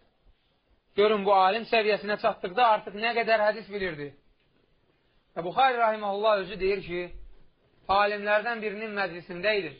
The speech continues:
Və bu alim hədis rəvayət etdi. Dedi ki, Abu Zubeyr İbrahimdən bu hədisi eşitdi. Və mən onu sual verdim. Doğrudanmı o ondan eşidib?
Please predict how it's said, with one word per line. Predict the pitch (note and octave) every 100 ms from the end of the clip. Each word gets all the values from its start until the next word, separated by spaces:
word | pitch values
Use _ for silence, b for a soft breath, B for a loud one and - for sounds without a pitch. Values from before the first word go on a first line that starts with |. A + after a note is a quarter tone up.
| _ _ - - - - _ _ b b b b b b b b _ _ _ _ _
Və | F#3 G3
bu | B3+
alim | B3+ A#3+ B3+ C4 - _ _ _ _ _ _ _ _ _ _
hədis | F#3+ G#3+ C4+ -
rəvayət | A#3+ A#3 A#3 A#3 A3
etdi. | - G#3+
Dedi | G3+ A3 G3
ki, | A3+
Abu | A3+ G#3 A3+
Zubeyr | F3 A3+ A#3+ B3+ C4+ C4+ - - _ _ _ _ _ -
İbrahimdən | G3 A3+ A#3 A3+ A3 A#3+ C4+ A#3
bu | A#3
hədisi | A#3+ F3 C4 A#3+
eşitdi. | - - C4+ G#3+ - _ _ - _ _ _ _ _ _ _ _ _ _
Və | G3
mən | A3+ A#3
onu | A3 A#3+ A#3+ - _ _ _ -
sual | G#3 A#3 A3+
verdim. | F#3+ D3+ C#3+ B2+ - - _ _ _ _ _ _ _
Doğrudanmı | G3+ G3+ G#3 C4 D4+
o | B3+ A3
ondan | G3+ G#3 G3
eşidib? | - F3+ D#3